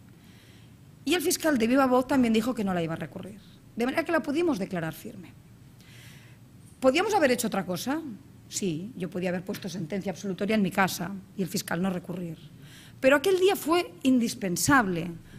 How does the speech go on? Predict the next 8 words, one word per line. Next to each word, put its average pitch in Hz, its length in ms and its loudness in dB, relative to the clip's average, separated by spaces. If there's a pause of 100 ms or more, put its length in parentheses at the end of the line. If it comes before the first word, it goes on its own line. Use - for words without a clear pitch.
(240)
para 233 500 4
la 226 180 0
situación 226 500 0
de 311 60 6
aquella 185 320 0
persona 190 580 -8 (460)
que 220 80 -2
aquello 302 360 -2